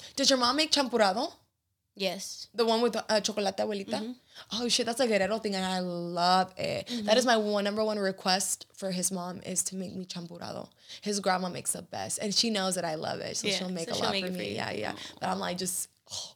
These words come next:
Speaker 1: it's just eating chocolate 'cause I like the grittiness of it, and
Speaker 2: Yeah.
Speaker 1: it tastes just like if you're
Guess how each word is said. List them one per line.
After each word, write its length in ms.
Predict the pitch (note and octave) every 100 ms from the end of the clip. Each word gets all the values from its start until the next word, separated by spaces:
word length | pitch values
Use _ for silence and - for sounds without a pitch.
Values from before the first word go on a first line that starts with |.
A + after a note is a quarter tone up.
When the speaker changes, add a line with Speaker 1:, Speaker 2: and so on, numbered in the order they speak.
| _
Speaker 1:
it's 160 | F#3+ -
just 180 | G#3+ -
eating 320 | G3+ G3 F3+
chocolate 420 | - F#3+ F3+ F3 -
'cause 140 | G#3
I 40 | G3
like 200 | G3 G3
the 80 | F#3+
grittiness 580 | - F3+ F#3+ G3+ G#3
of 140 | G#3+ A3
it, 180 | A3+ -
and 80 | A#3+
Speaker 2:
Yeah. 160 | G#3+ G3
Speaker 1:
it 40 |
tastes 240 | G3 F#3+ -
just 200 | F3+ F3+
like 160 | F3
if 140 | F3 E3+
you're 160 | D#3